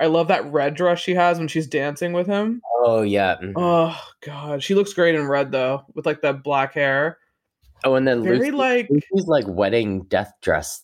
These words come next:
Speaker 2: thing.
Speaker 1: Yeah, I wrote Lucy's the white dress, the
Speaker 2: Yeah.
Speaker 1: tears, the lace, the ruffles, like, fucking everything, and the red hair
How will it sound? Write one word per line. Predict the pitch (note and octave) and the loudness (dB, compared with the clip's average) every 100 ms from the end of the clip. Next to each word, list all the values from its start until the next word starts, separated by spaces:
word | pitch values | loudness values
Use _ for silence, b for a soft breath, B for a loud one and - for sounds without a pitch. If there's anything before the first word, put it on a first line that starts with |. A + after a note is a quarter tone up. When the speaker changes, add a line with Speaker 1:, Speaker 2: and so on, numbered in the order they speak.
| _ | _
Speaker 2:
thing. | F3 E3+ | -2 0
Speaker 1:
Yeah, | F#3+ G3+ F#3+ E3+ D#3 | 2 4 4 4 2
I | |
wrote | F3 F#3 E3 | 4 2 2
Lucy's | F#3+ F#3+ G#3 F3 | 0 2 -2 0
the | E3+ | 0
white | E3 D#3+ D#3 | 2 0 0
dress, | E3 D#3 D#3 D#3+ | 0 2 2 -2
the | E3 - - | -10 -4 -2
Speaker 2:
Yeah. | F3 | 0
Speaker 1:
tears, | E3 E3+ E3+ E3+ E3 | 0 2 2 0 -4
the | - D#3+ | -4 -4
lace, | D3 D#3 D#3+ D#3+ D#3+ | 2 2 2 0 -2
the | F3 | -4
ruffles, | D3+ D3 C#3+ - E3+ E3 E3 E3 | -2 -2 -2 0 2 4 2 0
like, | E3 C#3+ - | -2 -2 -4
fucking | E3+ D#3 D#3 | -6 -6 -6
everything, | - C3+ D3 D#3+ D#3+ | -4 -4 -6 -6 -4
and | D#3 D3 | -4 -2
the | E3+ | -4
red | D3 D3 D3+ | 0 2 0
hair | D3+ D3 D3 D#3 E3+ F#3+ | 0 0 2 4 2 -2